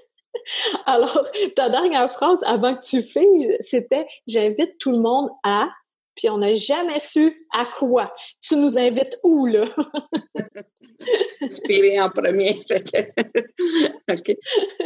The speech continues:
Speaker 2: Parce que c'est par la, c'est, c'est par la respiration et par la volonté de pardonner. Ok ? Si vous avez, si vous voulez pardonner rien que pour faire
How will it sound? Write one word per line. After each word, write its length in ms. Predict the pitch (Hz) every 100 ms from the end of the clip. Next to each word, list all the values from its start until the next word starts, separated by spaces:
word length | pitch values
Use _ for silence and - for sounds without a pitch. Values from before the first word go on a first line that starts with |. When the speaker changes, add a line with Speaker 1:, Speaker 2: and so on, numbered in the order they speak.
| - 349 370 - 415 339 277
Speaker 2:
Parce 220 | 214 185
que 140 | - 196
c'est 180 | 196
par 260 | 180 190 180
la, 300 | 180 160 -
c'est, 340 | - 139 170 - - 170 - -
c'est 420 | - - 175 175
par 120 | 196
la 180 | 180 175
respiration 960 | 180 175 - 185 170 170 - 196 220 233 _ _ _ _ -
et 180 | 175 -
par 260 | 190 190
la 260 | 190 180 175 165
volonté 840 | 190 202 190 180 - 190 190 226 190
de 160 | 156 160 -
pardonner. 640 | 196 170 160 160 160 - _ -
Ok ? 180 | 151 151 196
Si 140 | 208 -
vous 60 | 175
avez, 400 | 175 180 175 175 _ _
si 120 | -
vous 100 | 185
voulez 200 | - 196
pardonner 480 | 196 190 190 190 202
rien 260 | 202 196 202
que 60 |
pour 100 | 190 -
faire 120 | 185